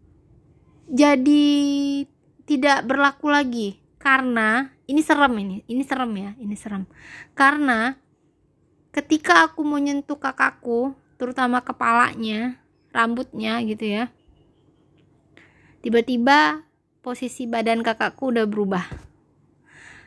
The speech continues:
Kepala kakakku, aduh, aku merinding ini, astagfirullah. Kakakku tiba-tiba kepalanya udah berbalik arah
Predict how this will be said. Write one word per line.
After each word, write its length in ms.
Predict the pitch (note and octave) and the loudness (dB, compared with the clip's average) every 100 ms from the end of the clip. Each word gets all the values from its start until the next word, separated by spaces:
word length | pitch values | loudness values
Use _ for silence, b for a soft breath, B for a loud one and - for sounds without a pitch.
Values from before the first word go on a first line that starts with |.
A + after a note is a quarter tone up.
| B _ | B _
Kepala 460 | A3+ A3+ G#3+ A3 A3 | -6 2 2 2 -2
kakakku, 720 | G#3 A3 - - C#4 D#4 - | -6 -8 -8 -2 2 2 2
aduh, 240 | A3 A3 | 0 0
aku 160 | G#3+ B3 | -2 -2
merinding 540 | B3 A#3+ A3 A3 A3+ | 0 2 2 2 0
ini, 240 | A3 A3+ A3+ | -2 -4 -6
astagfirullah. 1040 | A#3 G#3 - G#3 G3 G#3+ G3+ G3+ G3 G3+ _ - B B B B _ _ | -6 -10 -10 -12 -14 -12 -10 -8 -8 -10 _ -20 B B B B _ _
Kakakku 480 | A#3 A#3 A3+ - C#4 - B3+ A#3 | -4 0 0 0 -4 -2 -2 -4
tiba-tiba 880 | - A#3 A3+ A#3 G#3+ A3 A#3 C4 C#4+ | -6 -2 -2 -2 -2 2 2 2 -2
kepalanya 560 | - A#3 A3 A3+ B3+ B3+ | -6 -2 -2 0 -2 -2
udah 560 | A3 A3 A#3 B3 B3+ - _ _ _ _ _ _ _ _ _ _ - - - - - - - - - | -2 0 2 0 -2 -10 _ _ _ _ _ _ _ _ _ _ -20 -20 -20 -20 -20 -20 -20 -20 -12
berbalik 520 | - A3 A3 A3 A3+ - | -2 0 2 2 2 0
arah 360 | G#3 A#3 B3 | -2 0 0